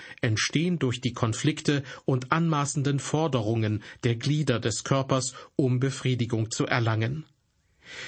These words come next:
In der Bibelübersetzung Hoffnung für alle lautet die letzte Frage folgendermaßen:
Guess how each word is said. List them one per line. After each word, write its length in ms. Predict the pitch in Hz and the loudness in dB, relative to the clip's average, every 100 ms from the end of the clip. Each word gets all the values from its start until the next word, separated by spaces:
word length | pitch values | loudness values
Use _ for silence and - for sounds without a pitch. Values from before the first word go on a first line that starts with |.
| - | -2
In 140 | - 135 | 0 2
der 100 | 151 | 2
Bibelübersetzung 1000 | 208 190 170 123 120 113 110 - 113 - - | 0 0 0 2 0 0 -4 -4 -6 -6 -2
Hoffnung 360 | 156 - 139 120 | -2 0 -2 0
für 220 | 135 - | -2 0
alle 360 | 156 135 110 - - - | 2 2 0 -6 -18 -4
lautet 600 | 120 135 202 190 - - | 0 2 0 -2 -4 -4
die 60 | 127 | -2
letzte 360 | 117 123 - 135 | -2 -2 -4 -2
Frage 380 | - 113 135 | 2 0 0
folgendermaßen: 1000 | 139 175 165 123 110 104 107 - 120 147 | 0 0 2 0 0 2 0 -2 -6 -8